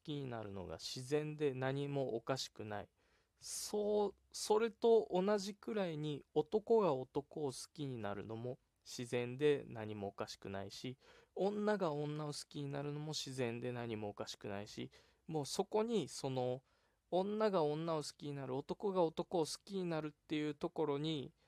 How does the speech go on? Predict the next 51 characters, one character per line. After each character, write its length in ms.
偏 300
見 480
が 140
な 220
い 120
よ 120
っ 60
て 80
い 120
う 60
主 220
張 460
自 200
体 380
発 200
生 300
し 140
な 160
い 140
よ 180
う 40
な 320
世 220
界 320
を 260
作 320
り 120
た 160
い 20
っ 40
て 120
話 400
な 140
ん 80
じ 80
ゃ 60
ね 200
え 60
の 100
か 160
な 140
っ 60
て 120
い 260
う 60
気 100
が 100
し 140
て 80
い 80
る。 80